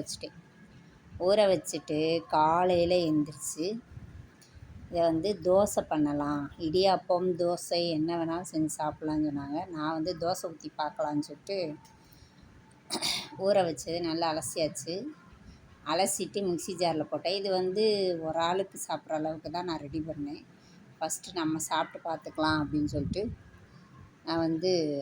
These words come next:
ஊற வச்சேன். இந்த மிக்ஸி ஜாரில் போட்டு அரைச்சிட வேண்டியதான். ஆனா நைட்டே ஊற வைக்கணும், அதான் ரொம்ப முக்கியம். நைட்டே ஊற வச்சுட்டு காலையில அரைச்சு நீங்க தோசை ஊத்துறதுக்கு ஒரு கால் மணி நேரத்துக்கு முன்னாடி நீங்க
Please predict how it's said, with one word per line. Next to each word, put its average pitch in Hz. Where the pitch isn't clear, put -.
ஊற 180
வச்சேன். 190
இந்த 165
மிக்ஸி 156
ஜாரில் 151
போட்டு 147
அரைச்சிட 151
வேண்டியதான். 151
ஆனா 170
நைட்டே 202
ஊற 175
வைக்கணும், 151
அதான் 285
ரொம்ப 294
முக்கியம். 330
நைட்டே 156
ஊற 165
வச்சுட்டு 156
காலையில 208
அரைச்சு 170
நீங்க 165
தோசை 226
ஊத்துறதுக்கு 170
ஒரு 170
கால் 175
மணி 190
நேரத்துக்கு 196
முன்னாடி 190
நீங்க 160